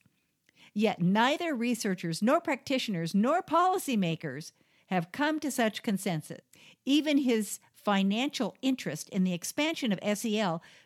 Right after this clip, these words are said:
could not overcome McNown's recognition of the problems surrounding it. The press release for a study in this Princeton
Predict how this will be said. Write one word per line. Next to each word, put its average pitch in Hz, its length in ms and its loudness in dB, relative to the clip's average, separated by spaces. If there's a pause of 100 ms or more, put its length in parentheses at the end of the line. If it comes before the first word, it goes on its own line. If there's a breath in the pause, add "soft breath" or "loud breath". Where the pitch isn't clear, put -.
could 190 200 -2
not 226 420 2
overcome 226 840 -2 (240 loud breath)
McNown's 196 500 0
recognition 185 720 0
of 175 160 -6
the 180 80 -2
problems 175 720 0 (200)
surrounding 147 640 -2
it. - 160 -10 (400)
The 196 80 -2
press 302 340 0
release 208 400 2
for 202 160 -2
a 165 60 2
study 202 500 0
in 196 260 -2
this 180 200 -2
Princeton 185 720 -2